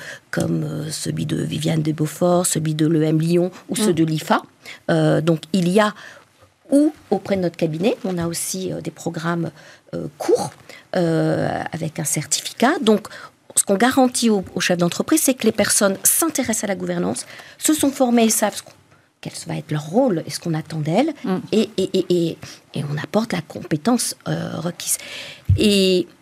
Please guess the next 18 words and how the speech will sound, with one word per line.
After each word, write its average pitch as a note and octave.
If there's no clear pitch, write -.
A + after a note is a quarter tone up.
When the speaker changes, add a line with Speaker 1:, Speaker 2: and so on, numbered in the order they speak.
Speaker 1:
au F3
final, G#3
le A3
client G3+
choisit. A#3+
Si -
finalement G3
il F3+
veut G3
choisir F3+
un F3+
homme F3+
dans F3
son -
cahier E3+
des F3
charges E3+
initial, D#3